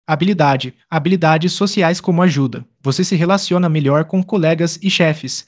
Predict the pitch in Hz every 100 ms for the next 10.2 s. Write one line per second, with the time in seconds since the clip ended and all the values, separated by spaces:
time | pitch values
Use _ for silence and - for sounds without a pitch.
0 | _ _ 175 165 175 202 185 156 156 190
1 | 214 185 185 - 139 107 90 92 _ _
2 | - 180 165 226 220 185 185 190 180 190
3 | 180 131 117 - _ 131 165 175 185 131
4 | 110 - - 139 180 185 196 202 202 208
5 | 220 180 180 185 190 190 196 214 214 -
6 | 170 175 175 180 202 180 202 208 170 175
7 | 170 165 165 170 180 - 147 113 104 -
8 | _ _ _ - 135 151 156 196 190 190
9 | 185 220 214 185 156 190 185 208 160 139
10 | 135 156